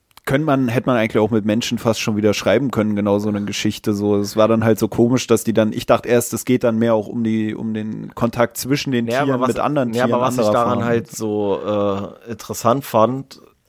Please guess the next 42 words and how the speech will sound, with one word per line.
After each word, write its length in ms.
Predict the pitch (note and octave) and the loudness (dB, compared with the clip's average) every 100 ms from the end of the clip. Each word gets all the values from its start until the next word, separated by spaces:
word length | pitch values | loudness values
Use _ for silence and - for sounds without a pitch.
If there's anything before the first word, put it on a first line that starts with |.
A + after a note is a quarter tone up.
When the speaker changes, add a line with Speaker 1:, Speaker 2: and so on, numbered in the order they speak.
| _ | _
Speaker 2:
das 200 | B2 G#2+ | -8 -6
ist 80 | A2+ | 2
ja 100 | A#2 | 2
so 240 | G#2 G#2 G2 | 2 -2 0
wieder 180 | A2 | 4
ein 120 | G#2+ G#2 | 4 4
bisschen, 320 | G2+ A2 G2 | 0 -2 0
da 80 | G2 | 0
geht's 220 | G#2 - | -2 0
ja 60 | |
dann 200 | G#2 G#2 | 0 0
in 100 | F#2 | -2
diese, 560 | G2+ G2 G2+ G2 F#2 F#2+ F#2+ | -4 -2 2 2 4 2 -2
in 80 | |
diese 240 | F#2+ F#2+ F#2 | -6 -4 0
Rassismus, 760 | G2+ - C3+ D3+ C3+ - - - | 0 0 -2 4 2 2 -6 -8
äh, 60 | - | -2
Speaker 1:
Hm. 460 | G2 G2 F#2 F#2+ | 2 2 2 -2
Speaker 2:
Theorie 560 | G#2+ G#2+ G#2 F#2+ A2 A#2+ | -2 2 2 0 -2 -2
sozusagen, 580 | A2+ G#2 - G#2+ A2 B2 - - - - - | -2 -4 -2 0 0 0 -8 -20 -20 -14 -2
dass 160 | A2 | 0
egal 540 | A#2+ A2+ A#2 C3+ D3+ A2+ | 0 2 4 6 4 2
wie 140 | C3+ | 2
unterdrückt 580 | A#2+ B2 B2 A2+ E3 - | 2 2 0 2 -2 0
du 80 | A2 | 0
bist, 320 | A#2 D#3 - | 0 -2 -4
sobald 340 | G#2 B2 B2+ | 0 0 0
du 80 | C3 | -2
selber 300 | A2+ C#3 C#3+ | 0 2 2
in 60 | B2 | 0
die 60 | |
Machtposition 680 | A#2+ C3+ - C#3 A#2+ - A#2 | 0 -2 -2 -6 -6 -4 -4
kommst, 320 | - C#3 C#3+ | 0 -2 -2
wirst 160 | A#2+ - | -6 -4
du 60 | |
auch, 280 | F#2+ B2+ C3 | 0 0 -2
oder 460 | B2+ G#2+ C#3 A#2 G#2+ | -8 -4 2 2 2
neigen 500 | - A2+ B2+ D#3 D3 | -2 2 2 2 2
ganz 260 | B2+ B2 - | 2 0 -2
viele 460 | - D3+ A#2 B2+ A#2 | -10 -4 0 2 0
oder 340 | G#2 A2 G2+ | 0 0 0
Speaker 1:
Hm. 320 | G2 G#2 G2+ | -2 -8 -12